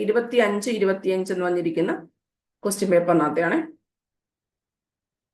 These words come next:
എല്ലാ ഋതുക്കളുടെയും സവിശേഷതകൾ വ്യക്തമായി അനുഭവപ്പെടുന്നത് ഏതു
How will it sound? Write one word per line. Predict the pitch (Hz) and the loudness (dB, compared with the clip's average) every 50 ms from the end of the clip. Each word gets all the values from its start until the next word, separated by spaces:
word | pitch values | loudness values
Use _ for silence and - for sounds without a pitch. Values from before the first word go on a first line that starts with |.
| _ _ _ _ _ _ _ _ _ _ _ _ _ _ _ _ _ _ _ _ _ _ _ _ _ _ _ _ _ _ _ _ _ _ _ _ _ _ - 214 | _ _ _ _ _ _ _ _ _ _ _ _ _ _ _ _ _ _ _ _ _ _ _ _ _ _ _ _ _ _ _ _ _ _ _ _ _ _ 0 2
എല്ലാ | 240 233 240 254 277 277 240 214 | 4 6 6 6 6 6 4 4
ഋതുക്കളുടെയും | 208 220 214 220 - 240 226 214 214 214 - - - 240 240 233 208 202 214 214 220 247 302 302 - | 4 2 2 2 0 2 2 2 2 0 -6 -10 -4 -4 -2 -2 2 2 2 2 2 -2 -6 -4 -4
സവിശേഷതകൾ | 226 202 220 214 214 254 240 240 240 208 190 175 175 214 285 392 - - _ _ _ _ _ 190 | -6 -4 -6 -6 -4 -4 -4 -4 -4 -4 -4 -2 -2 -2 -4 -4 -6 -14 _ _ _ _ _ -8
വ്യക്തമായി | 185 220 226 226 - - - - 269 269 269 277 277 294 339 330 208 | -6 -6 -6 -6 -8 -10 -4 0 0 2 2 2 2 2 2 0 0
അനുഭവപ്പെടുന്നത് | 208 214 214 214 240 240 233 226 208 202 190 170 160 - - - - _ _ _ _ _ _ _ _ _ _ _ _ _ _ _ _ _ _ _ _ _ _ _ _ _ _ _ _ _ _ _ _ _ _ _ _ _ _ _ _ _ - - | -2 -2 0 2 0 0 2 0 -2 -2 0 -2 -2 -4 -6 -12 -14 _ _ _ _ _ _ _ _ _ _ _ _ _ _ _ _ _ _ _ _ _ _ _ _ _ _ _ _ _ _ _ _ _ _ _ _ _ _ _ _ _ -6 0
ഏതു | 214 220 214 | 2 4 4